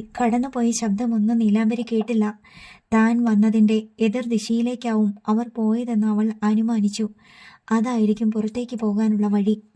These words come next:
കിടന്നുകൊണ്ട് അവൾ ക്യാരറ്റുകൾ തപ്പിയെടുത്തു. ആർത്തിയോടെ കുറേ ക്യാരറ്റുകൾ അവൾ ആ കിടപ്പിൽ തിന്നു. ചുരുണ്ട് കിടന്ന് അവൾ പെട്ടെന്ന് മയങ്ങിപ്പോയി. ദേഹത്ത് എന്തോ വീഴുന്നത് കേട്ടാണ് അവൾ കണ്ണു തുറന്നത്. അതിനുള്ളിൽ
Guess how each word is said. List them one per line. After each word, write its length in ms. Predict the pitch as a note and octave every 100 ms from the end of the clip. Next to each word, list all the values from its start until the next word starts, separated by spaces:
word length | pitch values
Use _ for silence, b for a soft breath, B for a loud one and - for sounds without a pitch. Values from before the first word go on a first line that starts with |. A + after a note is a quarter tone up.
| _ _ _ b b -
കിടന്നുകൊണ്ട് 640 | C4 A#3+ A#3+ C4 A#3+ A3 A3 -
അവൾ 180 | A3 A3
ക്യാരറ്റുകൾ 640 | A#3 A#3 A3 A3 A#3+ A#3+ A#3
തപ്പിയെടുത്തു. 600 | A3 G#3+ B3 A#3+ G#3 A3+ - B B B
ആർത്തിയോടെ 640 | A3 A3 A3 - A#3+ A3+ A3+
കുറേ 280 | A3+ A#3 B3+
ക്യാരറ്റുകൾ 600 | - B3 A#3 A3+ A#3 A3+ A3
അവൾ 220 | A3 A3+ A#3+
ആ 100 | A#3
കിടപ്പിൽ 400 | A#3+ A#3+ G#3+ A3 A3
തിന്നു. 320 | G#3+ G3+ A3 - b b b b -
ചുരുണ്ട് 340 | A#3 A3 A3
കിടന്ന് 340 | A#3 G#3+ G#3+ G#3+ -
അവൾ 140 | A3 A3
പെട്ടെന്ന് 400 | G#3+ G#3+ A#3 A3+
മയങ്ങിപ്പോയി. 580 | A3+ G#3 G#3+ A#3 G#3+ A3 B B B B B B
ദേഹത്ത് 500 | A#3 B3+ C4+ C#4+ A3+ C#4 -
എന്തോ 280 | A3+ A#3 B3+ C4+
വീഴുന്നത് 520 | C4 A#3 A#3 A#3+ B3+
കേട്ടാണ് 440 | A#3+ A3 A#3 G#3+ A3 - -
അവൾ 160 | A3 A#3
കണ്ണു 320 | A3+ G#3+ A#3+
തുറന്നത്. 440 | B3 G#3 G#3 G#3 G#3 b b b b b -
അതിനുള്ളിൽ 540 | A3 A#3 A3+ G#3 G#3+